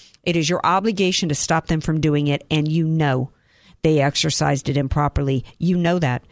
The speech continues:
You've got so much evidence out there. There are ten ways to demonstrate it. There are ten ways to demonstrate this election was stolen, that the votes were phony, that there were a lot of them, dead people, felons, phony ballots,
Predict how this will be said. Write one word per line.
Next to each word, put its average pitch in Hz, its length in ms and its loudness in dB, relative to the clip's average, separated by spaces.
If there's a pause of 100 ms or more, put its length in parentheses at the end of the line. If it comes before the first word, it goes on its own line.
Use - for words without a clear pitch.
(260)
You've 208 180 2
got 220 180 2
so 233 200 0
much 247 180 0
evidence 220 400 2
out 214 220 2
there. 208 160 2
There 180 100 2
are 156 60 0
ten 185 260 0
ways 185 240 2
to 185 100 -2
demonstrate 156 540 0
it. - 140 -2
There 208 120 2
are 180 60 0
ten 240 260 0
ways 233 240 2
to 220 100 -2
demonstrate 180 480 0
this 147 180 -2
election 151 320 0
was 160 100 0
stolen, 143 420 0 (280)
that 196 140 0
the 185 80 2
votes 170 260 0
were 175 80 0
phony, 147 480 -2 (280)
that 185 120 -2
there 190 160 4
were 185 60 4
a 180 40 4
lot 170 220 4
of 143 100 -2
them, 151 160 0
dead 165 240 2
people, 147 240 -2
felons, 160 460 -2
phony 180 280 0
ballots, 151 480 0